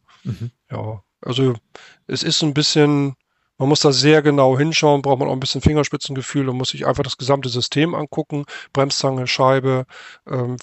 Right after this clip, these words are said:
Speaker 2: Gesamtzustand, ist das alles richtig ausgerichtet miteinander, hängt da irgendwo was schief, ist eine Gabel ver-, verklemmt oder verzogen. Also alles kann dazu führen, dass du Fehlfunktionen, und eigentlich finde ich, Quietschen ist eine Fehlfunktion, gehört da nicht hin,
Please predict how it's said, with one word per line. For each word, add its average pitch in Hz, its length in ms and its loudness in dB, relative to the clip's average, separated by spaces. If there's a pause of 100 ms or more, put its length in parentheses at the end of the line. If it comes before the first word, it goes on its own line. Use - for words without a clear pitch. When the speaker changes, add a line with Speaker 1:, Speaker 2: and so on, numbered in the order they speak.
Speaker 2:
Gesamtzustand, 131 1080 -2
ist - 160 -6
das 135 100 -4
alles 131 260 -2
richtig 131 300 -6
ausgerichtet 135 640 -4
miteinander, 123 560 -6
hängt 135 200 -6
da 131 60 -2
irgendwo 127 300 -4
was 127 120 -2
schief, - 260 -6
ist 135 100 -6
eine 143 120 -4
Gabel 135 340 -2
ver-, 135 240 -2
verklemmt 135 560 -6
oder 127 160 -4
verzogen. 135 680 -2 (560)
Also - 180 -8
alles 160 340 4
kann 147 180 0
dazu 139 240 -6
führen, 147 540 0
dass 131 160 -2
du 131 100 -4
Fehlfunktionen, 139 1000 -2
und 123 260 -8 (300)
eigentlich 120 280 -4
finde 123 240 -4
ich, - 120 -10
Quietschen 131 340 -8
ist 131 140 -10
eine 120 80 -6
Fehlfunktion, 127 680 -8
gehört 120 280 -6
da 110 60 -8
nicht 107 200 -10
hin, 127 200 -6